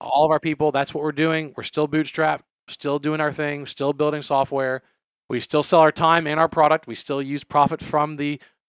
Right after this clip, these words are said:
the, you know, the time business to build product. I mean, you know, we, we, we, we,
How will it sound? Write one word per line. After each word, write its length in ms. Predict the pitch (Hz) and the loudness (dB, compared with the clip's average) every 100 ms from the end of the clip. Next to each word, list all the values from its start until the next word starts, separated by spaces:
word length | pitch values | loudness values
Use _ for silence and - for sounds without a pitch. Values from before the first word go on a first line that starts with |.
| - | -8
the, 120 | 139 | -8
you 60 | 127 | -6
know, 180 | 139 123 | -6 -6
the 120 | 131 | -6
time 260 | 156 147 | 0 0
business 340 | 147 147 151 147 | 0 -2 -4 -8
to 100 | 139 | -6
build 320 | 123 143 143 | -4 -4 -4
product. 440 | - 135 139 135 127 | 0 2 2 -2 -6
I 40 | |
mean, 220 | 120 113 - - _ 151 | -12 -14 -18 -20 _ -4
you 80 | |
know, 240 | 165 131 123 | 0 0 0
we, 220 | 139 151 | -4 -4
we, 220 | - 151 - | -4 -6 -6
we, 360 | - - | -12 -8
we, 0 | 151 | -6